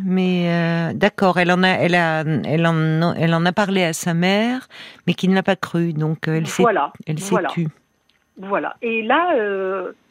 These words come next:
Speaker 2: elle-même était en situation de, de, de difficulté.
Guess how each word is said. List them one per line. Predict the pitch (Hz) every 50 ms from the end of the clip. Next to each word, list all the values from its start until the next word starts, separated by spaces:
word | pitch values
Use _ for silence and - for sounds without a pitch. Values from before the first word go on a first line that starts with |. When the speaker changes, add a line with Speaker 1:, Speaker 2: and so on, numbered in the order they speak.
| _ _ -
Speaker 2:
elle-même | 202 220 220 240 294 311 262
était | 202 - 220
en | 208 208 202
situation | - 214 - 214 208 208 - - 233
de, | 226 202 175 170
de, | 165 170 160 156 180 175 - - - - -
de | 160 165
difficulté. | 185 208 214 - 240 196 - - 190 - _ - 214 214 240 285 311 370 -